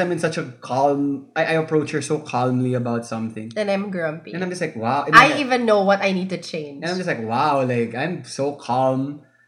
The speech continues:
Speaker 1: Like, my day just started. This parang, like, when I greet her in the morning, "Good morning." She's like, "Oh, what? Uh, uh," that's what you sound like. So I'm just like, "Oh, okay.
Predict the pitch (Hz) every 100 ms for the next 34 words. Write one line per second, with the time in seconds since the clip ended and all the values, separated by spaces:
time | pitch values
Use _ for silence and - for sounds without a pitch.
0 | _ 113 113 120 117 131 123 131 120 117
1 | 117 113 117 120 123 123 120 139 151 147
2 | 131 135 127 120 113 104 101 101 127 165
3 | 185 170 160 156 156 165 156 123 - _
4 | _ _ _ 165 160 - _ - 170 175
5 | 160 - 165 170 170 156 131 - 127 117
6 | 104 107 110 - _ _ - 226 233 226
7 | 196 175 175 175 202 202 208